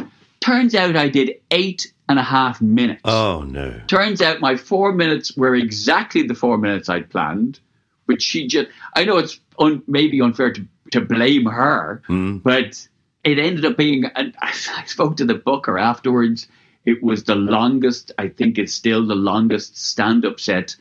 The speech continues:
Speaker 1: ever done on daytime television in Australia.
Speaker 2: <laughs>
Speaker 1: But four minutes of it was fine, and four minutes of it was death.
Speaker 2: <laughs>
Speaker 1: And obviously that's the bit that people are going to remember.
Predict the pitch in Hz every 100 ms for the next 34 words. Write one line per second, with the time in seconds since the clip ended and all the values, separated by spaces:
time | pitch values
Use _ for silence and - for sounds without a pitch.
0 | _ _ - 107 104 98 104 98 90 80
1 | 95 101 104 104 92 95 117 110 98 101
2 | - 101 113 101 - - 104 120 160 104
3 | 120 - 117 98 - - - 262 - -
4 | - _ _ 156 127 - - 185 208 190
5 | 170 156 151 139 139 131 104 95 87 -
6 | - - - 139 123 80 69 - - _
7 | _ _ _ _ - 113 95 87 - -
8 | 123 120 113 107 104 107 95 85 90 -
9 | 90 90 87 80 73 69 _ _ - 80
10 | - - - - - 196 - 190 - -
11 | 101 113 110 107 113 107 110 117 - -
12 | - 110 104 - 95 104 - 90 87 92
13 | 85 78 80 82 104 107 98 101 98 -